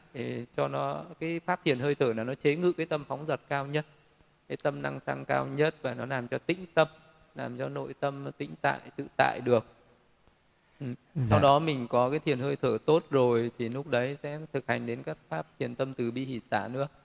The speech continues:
Speaker 1: Pháp, ờ, quán về xác chết, niệm về sự chết, tức là các cái pháp thiền bảo hộ ấy,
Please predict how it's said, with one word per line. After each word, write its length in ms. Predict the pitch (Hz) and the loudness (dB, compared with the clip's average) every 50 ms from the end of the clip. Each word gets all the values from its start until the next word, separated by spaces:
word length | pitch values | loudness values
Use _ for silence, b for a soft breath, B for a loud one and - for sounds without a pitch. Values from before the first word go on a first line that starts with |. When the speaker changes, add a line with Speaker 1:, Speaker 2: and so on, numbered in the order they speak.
| _ _ _ _ _ _ _ | _ _ _ _ _ _ _
Speaker 1:
Pháp, 120 | - 156 160 160 151 | -12 -12 -12 -10 -8
ờ, 180 | 143 143 139 135 - | -6 -6 -6 -6 0
quán 300 | - 123 113 123 139 156 | 2 4 4 4 0 0
về 380 | 156 156 135 123 120 117 117 113 | 0 2 2 2 2 0 0 -2
xác 180 | - - 143 - - _ | -2 -4 -8 -8 -6 _
chết, 260 | 170 170 180 175 170 | -2 0 0 -2 -4
niệm 160 | 160 147 143 - | -6 -6 -6 -6
về 180 | 131 123 120 117 - | -6 -6 -6 -6 -8
sự 100 | - 147 - - - | -10 -12 -12 -4 -2
chết, 140 | 156 160 - - - | -2 -2 -2 -4 -8
tức 60 | 170 | -8
là 100 | 160 139 | -8 -6
các 140 | - - 143 | -4 -4 -4
cái 120 | 147 156 | -4 -6
pháp 220 | - - 165 - - | -6 -8 -8 -2 0
thiền 160 | 147 120 120 | -2 0 2
bảo 160 | 117 113 117 | 0 0 0
hộ 160 | 117 135 147 - - | 2 0 2 2 2
ấy, 240 | 135 147 - - | 0 0 -2 -4